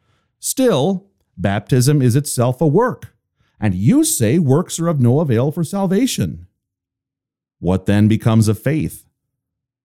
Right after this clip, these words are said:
Answer, yes, our works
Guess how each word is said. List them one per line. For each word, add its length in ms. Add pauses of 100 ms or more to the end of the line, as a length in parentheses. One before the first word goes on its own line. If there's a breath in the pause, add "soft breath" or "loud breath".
(380)
Answer, 540 (760 soft breath)
yes, 600 (200)
our 280
works 360